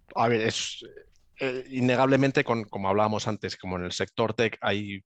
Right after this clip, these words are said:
mucha competencia, pues, obviamente nos ha pasado y a medida que vamos creciendo pasa más, que hay algo de rotación.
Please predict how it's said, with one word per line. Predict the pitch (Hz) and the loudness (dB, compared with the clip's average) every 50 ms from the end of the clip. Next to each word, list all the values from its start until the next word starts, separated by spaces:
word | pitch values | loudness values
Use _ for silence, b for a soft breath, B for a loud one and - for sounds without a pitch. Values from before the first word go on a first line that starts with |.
| _ _ _ | _ _ _
mucha | 117 113 107 - 107 | -6 -6 -4 -4 -4
competencia, | - 104 98 95 104 - 117 123 - - 143 143 147 147 - _ | -4 -4 -4 -2 -2 -2 -2 -2 -2 0 0 0 0 0 -4 _
pues, | - - - _ _ _ _ | -20 -20 -20 _ _ _ _
obviamente | - - 110 113 107 104 110 104 - | -8 -4 -2 0 0 0 0 0 0
nos | 104 95 - | -2 -2 -2
ha | 117 | 0
pasado | - 104 98 - 110 110 113 120 127 131 | 0 0 0 2 2 2 2 0 0 -2
y | - 104 98 98 | -4 -6 -4 -2
a | 92 | -2
medida | 92 95 98 101 101 95 | 0 0 0 0 0 0
que | - | 2
vamos | 110 101 98 104 - | 2 2 2 0 -2
creciendo | - 101 95 110 110 101 98 - _ | -4 -4 -4 -2 -2 -2 -6 -10 _
pasa | _ 101 98 - 104 | _ -4 -2 -2 0
más, | 101 110 117 123 - | 0 2 2 0 0
que | - - | 0 0
hay | 92 92 92 92 | 0 0 0 0
algo | - 104 101 90 98 98 | 0 0 0 0 0 -2
de | 92 | -4
rotación. | 95 98 - 92 - - 110 104 98 90 | -4 -4 -6 -8 -6 -2 -2 -2 -2 -4